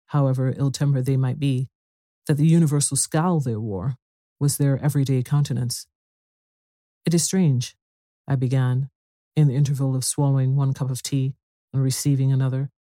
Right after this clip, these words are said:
"It is strange how custom can mould our tastes and ideas.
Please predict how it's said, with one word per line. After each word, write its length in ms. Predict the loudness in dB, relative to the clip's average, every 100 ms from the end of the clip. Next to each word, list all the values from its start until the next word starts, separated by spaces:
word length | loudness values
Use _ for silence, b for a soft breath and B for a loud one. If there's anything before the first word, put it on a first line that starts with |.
| _ _ _ _ _ _ 0
"It 100 | 0
is 120 | 0
strange 380 | 0 2 2 2
how 120 | -2
custom 520 | -2 -4 -4 -2 -2
can 180 | 0 2
mould 260 | 4 2
our 220 | 0 -4 -6 -8
tastes 440 | -2 -2 -2 -2
and 80 | 0
ideas. 640 | 0 2 2 0 -2 -6